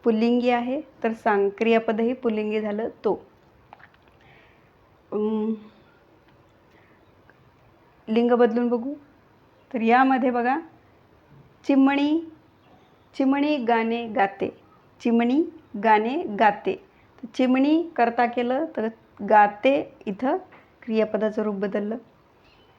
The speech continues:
कृष्णा चिंच खातो, तर या ठिकाणी कर्ता हा पुल्लिंग घेतला, तरीही क्रियापदामध्ये काही फरक पडला का? नाही. पण क्रियापदामध्ये काय बदललं? लिंग बदललं. कृष्णा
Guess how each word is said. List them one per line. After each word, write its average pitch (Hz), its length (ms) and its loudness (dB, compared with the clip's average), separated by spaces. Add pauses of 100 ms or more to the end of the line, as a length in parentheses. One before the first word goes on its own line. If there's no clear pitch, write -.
(560)
कृष्णा 277 500 0 (180)
चिंच 254 320 0 (180)
खातो, 233 480 -2 (100)
तर 220 60 -4
या 226 120 2
ठिकाणी 233 460 -2 (200)
कर्ता 226 320 2
हा 262 140 -4
पुल्लिंग 254 480 0
घेतला, 254 440 -2 (420)
तरीही 233 420 2 (1200)
क्रियापदामध्ये 240 720 2
काही 240 180 0
फरक 233 280 -4
पडला 226 240 -2
का? 240 160 -10
नाही. 202 320 -6 (340)
पण 220 240 0 (280)
क्रियापदामध्ये 233 1000 2 (460)
काय 214 160 -2
बदललं? 220 420 -6
लिंग 208 260 -4
बदललं. 196 440 -6 (580)
कृष्णा 285 500 0